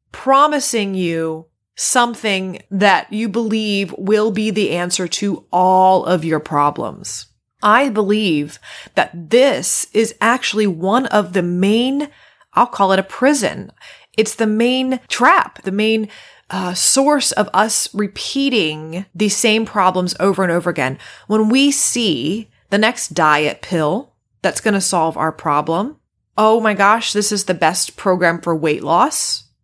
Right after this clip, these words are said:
I'm going to do this and it's going to fix me. This is the new pharmaceutical medication that's going to fix my problem." And again, in some of these cases, it can. But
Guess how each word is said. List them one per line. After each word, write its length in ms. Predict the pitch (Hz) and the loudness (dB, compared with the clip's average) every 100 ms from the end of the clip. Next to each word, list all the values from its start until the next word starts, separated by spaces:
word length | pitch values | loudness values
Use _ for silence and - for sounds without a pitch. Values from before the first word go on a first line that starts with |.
| _ _ 180 | _ _ -2
I'm 200 | 170 175 | 0 0
going 300 | 175 170 170 | 0 0 -2
to 60 | |
do 200 | 156 170 | -4 -2
this 300 | 160 160 220 | 0 -2 -2
and 80 | 170 | -6
it's 120 | - | -8
going 240 | - 160 160 | -6 -6 -6
to 80 | |
fix 380 | 139 - 165 - | -6 -6 -6 -6
me. 260 | 208 240 - _ _ _ _ | -4 -6 -8 _ _ _ _
This 180 | - 175 | 0 2
is 120 | 208 | 2
the 80 | 262 | 2
new 200 | 233 233 | 4 2
pharmaceutical 680 | - 202 190 190 214 214 208 | 2 0 0 0 0 2 2
medication 580 | 185 160 - 180 180 180 | 2 0 -2 -2 -2 -4
that's 160 | 135 | -4
going 260 | - 180 170 | 0 0 0
to 60 | 165 | -4
fix 400 | - 175 - 170 | -4 -4 -4 -4
my 200 | 143 147 | -4 -6
problem." 680 | - 147 127 160 180 339 - _ _ | -4 0 0 0 -2 -4 -14 _ _
And 120 | 175 | -6
again, 280 | 175 233 233 | -2 2 2
in 80 | 196 | 0
some 160 | - 220 | -2 -2
of 60 | |
these 220 | 226 240 | -2 -2
cases, 340 | - 240 277 247 | 0 2 2 0
it 140 | 254 | -2
can. 440 | - 339 330 - - - - - - - | 0 2 2 -2 -14 -20 -20 -20 -20 -2
But 340 | 226 233 - | 2 2 0